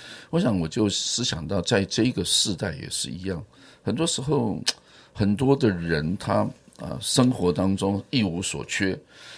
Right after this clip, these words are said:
相对的呢，他不会觉得他需要来认识神。就像昨天已经分享说，他爸爸，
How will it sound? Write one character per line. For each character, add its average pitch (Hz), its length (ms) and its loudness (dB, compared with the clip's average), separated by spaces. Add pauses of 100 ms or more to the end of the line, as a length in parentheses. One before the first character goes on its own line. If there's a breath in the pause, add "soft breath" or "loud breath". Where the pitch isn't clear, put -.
相 127 320 0
对 127 180 0
的 95 120 0
呢， 82 340 -2
他 - 180 -8
不 98 200 -8
会 160 200 4
觉 85 200 -4
得 73 120 -4
他 78 340 -8
需 - 260 -6
要 80 300 -2 (200)
来 65 220 -12
认 90 200 0
识 87 160 -2
神。 69 300 -4 (380 loud breath)
就 98 120 0
像 87 100 2
昨 78 140 -2
天 85 220 0
已 76 100 -2
经 85 220 -2
分 87 180 0
享 - 220 -2
说， 82 100 -2
他 85 80 -2
爸 85 140 -2
爸， 82 160 -6